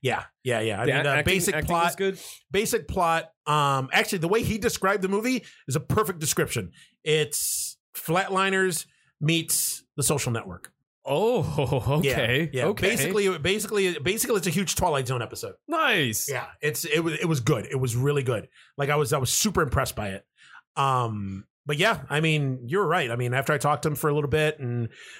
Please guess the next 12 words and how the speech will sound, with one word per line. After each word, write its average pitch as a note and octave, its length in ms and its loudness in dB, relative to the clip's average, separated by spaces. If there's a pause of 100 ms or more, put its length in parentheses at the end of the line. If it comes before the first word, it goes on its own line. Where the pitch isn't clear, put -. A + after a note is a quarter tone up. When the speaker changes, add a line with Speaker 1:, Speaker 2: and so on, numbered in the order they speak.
(120)
Speaker 1:
saw D3 240 2
the C#3 80 0
movie C#3+ 320 2
and D3+ 120 2
shit, D#3 320 2
and A#2+ 400 -2 (160)
the B2+ 60 0
way D3 280 2
everybody C#3+ 640 2 (600)
responded D3+ 600 2
to C3 100 2
him, A2 480 0